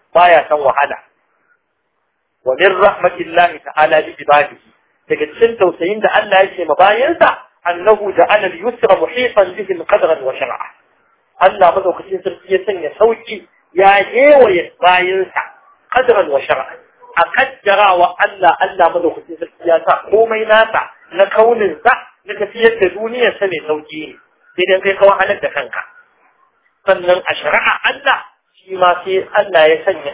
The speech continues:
ita shari'ar ta zama ita ma mai sauki. فقد جعل الله تعالى مع كل غص يسرا.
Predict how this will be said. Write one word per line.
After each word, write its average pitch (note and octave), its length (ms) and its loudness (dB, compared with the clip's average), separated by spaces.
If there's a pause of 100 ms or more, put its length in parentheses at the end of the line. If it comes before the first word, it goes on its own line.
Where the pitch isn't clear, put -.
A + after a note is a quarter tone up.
ita G3 180 -8
shari'ar E3+ 420 -4
ta E3 80 -4
zama D#3+ 180 -8
ita D#3 200 -14
ma E3+ 160 2
mai C#3+ 180 -12
sauki. - 220 -12 (3000)
فقد G#3 340 -2
جعل F#3+ 320 2
الله F3+ 380 0
تعالى E3+ 440 -2
مع F#3+ 360 0
كل G3+ 340 -4
غص F#3 380 -4
يسرا. C3 600 -14